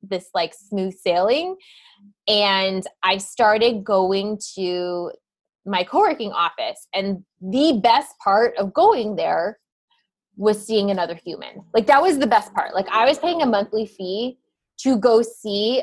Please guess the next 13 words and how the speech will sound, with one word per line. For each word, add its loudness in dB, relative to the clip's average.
another -2
human -6
and -6
have -4
someone -8
talk -6
to -20
me. -16
And -2
if -2
I 2
think -4
back 2